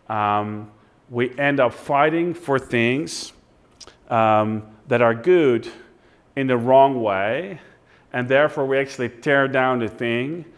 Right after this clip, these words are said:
that we're trying to build. So the sad thing was, I was trying to protect our time together,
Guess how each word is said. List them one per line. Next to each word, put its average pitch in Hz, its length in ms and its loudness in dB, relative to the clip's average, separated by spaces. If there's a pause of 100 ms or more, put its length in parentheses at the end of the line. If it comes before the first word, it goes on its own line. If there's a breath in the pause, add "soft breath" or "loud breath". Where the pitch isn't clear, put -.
(180 loud breath)
that 127 140 -4
we're 127 80 -4
trying 127 300 -6
to 113 60 -6
build. 110 460 -4 (760 soft breath)
So 127 160 -4
the 120 80 -2
sad 180 380 0
thing 127 200 -6
was, 107 200 -4
I 120 80 2
was 117 300 -4
trying 151 440 -4
to 156 80 -4
protect 147 520 -6
our 120 80 -6
time 151 300 -6
together, 98 720 -8